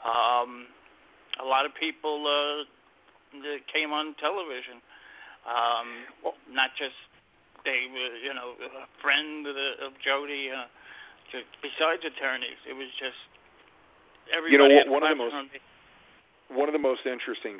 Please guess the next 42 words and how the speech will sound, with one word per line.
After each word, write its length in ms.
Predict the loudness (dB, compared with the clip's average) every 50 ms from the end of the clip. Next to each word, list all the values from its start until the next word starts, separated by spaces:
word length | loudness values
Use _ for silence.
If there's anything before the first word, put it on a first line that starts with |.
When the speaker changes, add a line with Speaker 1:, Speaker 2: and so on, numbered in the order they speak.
| -10 -6
Speaker 2:
things, 400 | -4 -4 -2 -4 -6 -8 -12 -16 -16 -16 -6 -2
I, 400 | 2 4 4 4 4 4 2 4 4
um, 360 | 4 4 2 2 0 -4 -10 -20 _ _ _ _ _ _ _ _ -12 -12 _ _ _ _ _ _ _ _ _
I 200 | 2 4 4 4
was, 400 | 2 2 2 2 2 2 -2 -4 -6 -8 -6
uh, 80 | -6 -6 -4
doing 240 | -2 -2 -2 0 -2
a 60 | -2
national 480 | -4 -4 -4 -4 -6 -6 -8 -8 -12 -12 -8 -4
television 460 | -2 0 0 0 -2 -8 -12 -14 -12 -12 -8
show, 240 | -6 -6 -6 -6 -6
and, 120 | -6 -6
and, 160 | -6 -8 -8 -8
and 180 | -8 -8 -10 -10 -12 -14 -12 -2
like 280 | 0 0 0 0 -4 -10 -10
in 120 | -4 -2
a 80 | 0 0
lot 340 | 0 2 2 2 2 2 0
of 80 | -2 -6 -6 -8
cities, 280 | -8 -8 -8 -10 -14 -12
there's 160 | -14 -12 -12 -10 -4
satellite 420 | -2 -2 -2 -2 -2 -4 -4 -4 -2
uplink 400 | -2 -2 -2 -2 -10 -14 -14 -14 -16 -18
facilities. 600 | -18 -12 -10 -8 -8 -8 -10 -12 -14 -16 -16 -20 -20 -20 -20 -20 -20 -20 -20 -20 -18 _ -2
Uh, 120 | -2 -2 -2 -4
so 60 | -4 0
basically, 760 | 2 2 2 2 0 -2 -4 -4 -2 -2 -2 -2 -4 -6 -10 -12 _
I, 240 | -8 -8 -4 -4 -2
I 20 |
got 180 | 0 0 -2 -2
news 220 | -2 -4 -2 -4 -4
for 100 | -6 -4
you, 80 | -4 -4
everybody. 420 | -4 -6 -6 -6 -4 -4 -4 -4 -6 -6
When, 140 | -8 -10 -10 -14 -14 -12
when 180 | -12 -12 -12 -12
you're 180 | -12 -10 -8 -2
seeing 280 | 0 0 2 2 0 -4
a 60 | -6 -4 -2 -2
cityscape 560 | 0 0 -2 -4 -8 -2 0 2 0 2 0
behind 420 | -4 -4 -2 0 0 0 2 4
us, 160 | 2 2 2